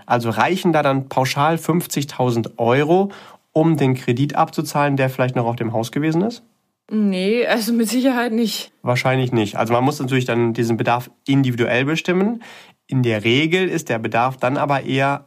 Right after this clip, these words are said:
Speaker 1: einige hunderttausend Euro an Todesfallabsicherung.
Speaker 2: Mhm.
Speaker 1: Und dann ist noch die Frage, wie lange braucht er jetzt diesen Schutz?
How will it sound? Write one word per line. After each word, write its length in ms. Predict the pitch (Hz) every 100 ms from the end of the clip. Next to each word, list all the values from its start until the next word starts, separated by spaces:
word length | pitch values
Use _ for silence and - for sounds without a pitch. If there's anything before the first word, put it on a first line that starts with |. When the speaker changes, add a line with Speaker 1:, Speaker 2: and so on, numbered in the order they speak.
| -
Speaker 1:
einige 560 | 127 135 147 147 143
hunderttausend 760 | 143 190 139 120 123 113 113 104
Euro 400 | 104 101 92 - _
an 240 | 113 107 104 _ -
Todesfallabsicherung. 1000 | 139 123 113 104 98 - 98 98 98 - _ _ _ -
Speaker 2:
Mhm. 360 | 202 190 190 214 - - - - _ _
Speaker 1:
Und 280 | 127 123 - _ _ _ _ _ _ -
dann 260 | 127 123
ist 140 | 165 170
noch 140 | 170
die 120 | 185
Frage, 560 | 170 160 165 170 175 147
wie 80 | 135
lange 260 | 123 120
braucht 360 | 110 107 123 147
er 100 | 165
jetzt 200 | 175 -
diesen 220 | 175 175
Schutz? 460 | - 220 - -